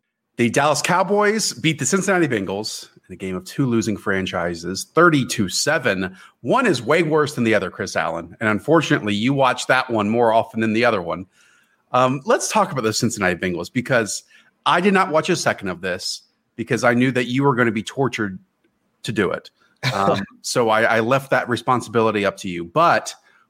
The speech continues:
Speaker 1: what I did see and what I did track was the running back usage for this Bengals team immediately. I mean, Gio Bernard lost a fumble early on. Then I believe Travion Williams came in and lost a fumble himself.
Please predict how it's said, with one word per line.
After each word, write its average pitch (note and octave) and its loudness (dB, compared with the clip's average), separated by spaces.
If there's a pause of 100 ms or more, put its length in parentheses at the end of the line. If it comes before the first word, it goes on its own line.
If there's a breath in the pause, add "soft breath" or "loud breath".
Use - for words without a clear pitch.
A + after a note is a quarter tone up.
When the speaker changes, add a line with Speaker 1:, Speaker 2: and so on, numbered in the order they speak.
Speaker 1:
what C3 2
I C3 4
did B3 0
see E2+ -4
and G#2 -4
what A#2+ 2
I A#2 2
did A3+ 0
track - -2 (720)
was B2 2 (180)
the C3 -2
running E3+ 2
back D#3+ 0
usage C#3+ 0
for - -4
this A2+ 0
Bengals B2+ 0
team A2+ -2
immediately. E2+ -6
I - -14
mean, G#2 2
Gio C3 2
Bernard C3+ 2
lost G#2 2
a A2+ -8
fumble C#3 0
early C3+ 0
on. B2+ 0 (400 soft breath)
Then G#2 -6
I A2 2
believe A#2 0
Travion A#2 0
Williams D3+ 2
came C#3+ 2
in C#3 2
and B2 2
lost A#2 0
a A#2 -10
fumble A2+ 0
himself. D3+ 0